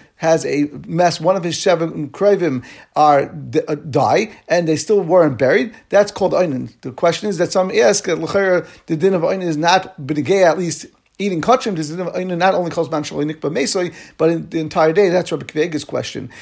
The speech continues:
But those are the six things that we just said that have, that kachim has over truma. Taisus asked, we should have said another one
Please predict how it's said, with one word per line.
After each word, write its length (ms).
But 140
those 200
are 60
the 60
six 260
things 240
that 120
we 120
just 180
said 340
that 360
have, 500
that 280
kachim 320
has 360
over 440
truma. 480
Taisus 420
asked, 140
we 80
should 160
have 100
said 160
another 260
one 260